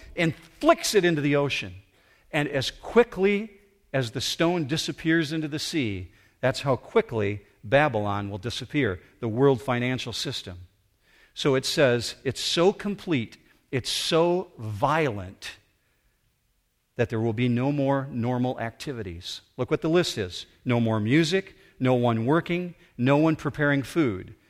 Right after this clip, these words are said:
No more music, the sound of harps, musicians, flute players, no one working, the craftsman of any craft, no preparing food, the sound of the mill will not be heard. Completely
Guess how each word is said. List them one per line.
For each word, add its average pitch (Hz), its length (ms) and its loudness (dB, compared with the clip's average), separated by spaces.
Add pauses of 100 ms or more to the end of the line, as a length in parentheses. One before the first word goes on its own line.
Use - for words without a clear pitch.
(100)
No 147 140 4
more 185 160 6
music, 170 460 4
the 123 80 -4
sound 160 260 2
of 127 80 2
harps, 180 380 4
musicians, 156 500 2
flute 180 240 0
players, 196 520 2 (200)
no 151 140 4
one 135 240 2
working, 170 340 2
the 131 80 -2
craftsman 165 580 2
of 123 80 0
any 139 140 0
craft, 160 560 0 (240)
no 147 140 4
preparing 151 460 2
food, 160 280 2
the 135 80 -2
sound 151 300 0
of 127 60 -4
the 131 60 0
mill 139 220 2
will 131 80 0
not 131 220 -2
be 131 100 -4
heard. 113 400 -6 (720)
Completely 120 1080 -2